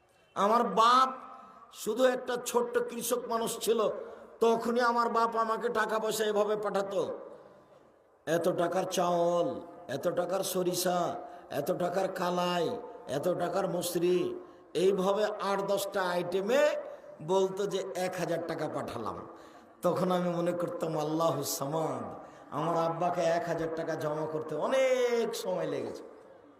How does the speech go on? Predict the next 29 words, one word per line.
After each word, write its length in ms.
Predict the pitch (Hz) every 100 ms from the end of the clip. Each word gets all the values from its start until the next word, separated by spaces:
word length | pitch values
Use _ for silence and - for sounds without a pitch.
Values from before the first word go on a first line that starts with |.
| - - _ _ _ _ _ _ -
অনেক 380 | 190 226 240 -
কিছু 240 | 202 196
বিক্রি 300 | 165 180 170
করতে 400 | 139 170 160 143
হয়েছে। 300 | 135 110 - - - - - - -
সাত 320 | - 190 196
আট 200 | 196 -
দিন 360 | 185 294 277 240
যাবত 320 | 214 208 202
আমার 240 | 190 180
এটা 200 | 180 180
মাথা 280 | 156 156 165
থেকে 240 | 165 151 139
যেত 240 | 135 -
না। 140 | - - - - - - - - - - _ _ _ _ _ _ _ _ _ _ _ _ _ _ _ _ -
এবং 300 | 165 208 202
আমার 280 | 202 214 208
কাছে 220 | 208 208
টাকা 300 | 180 180 196
পাঠাতে 320 | 190 185 185
আমার 220 | 190 180
আব্বাকে 340 | 180 165 175 175
অনেক 320 | 170 220 247 -
কষ্ট 260 | 196 - 131
পেতে 220 | 165 165
হতো। 380 | 156 - - - - - - - - - -
যারা 240 | 104 170 175
ব্ল্যাক 320 | 156 190 185 185
করে 280 | 185 165